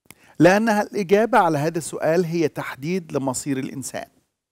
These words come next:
لأن من آمن بي، كل من آمن بالمسيح فله حياة أبدية، وأما الذي لا يؤمن باسم ابن الله فسيكون مصيره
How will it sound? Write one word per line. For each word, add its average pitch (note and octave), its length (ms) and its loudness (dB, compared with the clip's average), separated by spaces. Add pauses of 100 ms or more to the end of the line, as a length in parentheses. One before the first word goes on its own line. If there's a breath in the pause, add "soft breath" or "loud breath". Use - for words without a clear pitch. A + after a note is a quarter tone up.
(920)
لأن G#3+ 320 6
من G3 300 0
آمن F#3+ 400 2
بي، C3+ 320 -2 (1800)
كل F3 240 2
من D3 320 -2
آمن G3 320 2
بالمسيح A#2 580 -6 (240)
فله C#3+ 340 4
حياة A#2+ 360 -2 (200)
أبدية، G2+ 460 -12 (1300)
وأما D3+ 300 2
الذي D3+ 480 2 (560)
لا D3 200 6
يؤمن B2 720 0 (340)
باسم D3+ 320 -4
ابن D#3 340 -6
الله G#2+ 420 -4 (1900)
فسيكون D3 640 2
مصيره A#2+ 600 -8